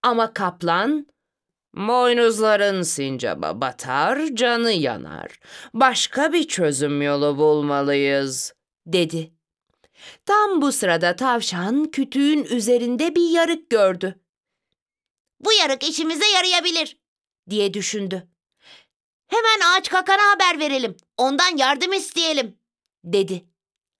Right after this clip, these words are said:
Ağaç kakana haber verdiler. Geldi ve gagasıyla yarığa tak tak vurdu. Çok geçmeden kütük ikiye ayrıldı.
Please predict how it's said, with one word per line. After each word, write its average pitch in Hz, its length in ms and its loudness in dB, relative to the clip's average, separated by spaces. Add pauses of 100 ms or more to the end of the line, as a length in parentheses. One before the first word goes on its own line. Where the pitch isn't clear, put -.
(420)
Ağaç 392 320 4
kakana 381 420 0
haber 214 400 2
verdiler. 180 600 -2 (280)
Geldi 196 680 0
ve 208 240 2 (140)
gagasıyla 196 800 -2
yarığa 170 680 0
tak - 480 0
tak 320 360 -4
vurdu. 214 500 -2 (500)
Çok 403 260 0
geçmeden 175 680 0
kütük 240 800 -4 (260)
ikiye 392 380 2
ayrıldı. 185 680 0